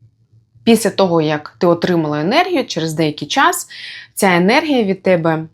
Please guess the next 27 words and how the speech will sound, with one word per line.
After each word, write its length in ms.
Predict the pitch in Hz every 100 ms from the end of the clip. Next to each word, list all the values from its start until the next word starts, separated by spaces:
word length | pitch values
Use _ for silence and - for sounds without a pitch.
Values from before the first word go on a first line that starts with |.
| -
відхлине 600 | 175 - - 302 302 - -
в 640 | 165 170 190 202 202 185 - _ 160
більшому 600 | 233 269 - 226 220 220 _ -
об'ємі. 400 | 175 151 135 202 - _ _ - _ _ _ _ 180
Намагайся 500 | 175 196 254 294 196
споживати 540 | - 160 160 185 160
менше 340 | 160 170 -
кави. 320 | - - - - - - - -
Особливо 920 | 190 - 190 185 220 233 269 359 - _ _ _ _ _ _ _ -
треба 240 | 202 180
відмовитися 720 | 170 170 196 180 147 151 151
від 80 | 147
споживання 600 | - 160 151 156 151 143
кави 300 | - 269 285
після 280 | - 156 147
третьої 400 | - 226 208 156
години 400 | 156 175 170 151
дня. 260 | 139 - _ _
Ще 360 | - - 262 285
одна 320 | - 185 214
з 60 | 208
таких 300 | 185 185 175
важливих 380 | 175 202 170 160
рекомендацій – 720 | - 156 156 202 294 - 190
це 220 | - 208
є 220 | 196 180
сон. 520 | 170 - - 156 143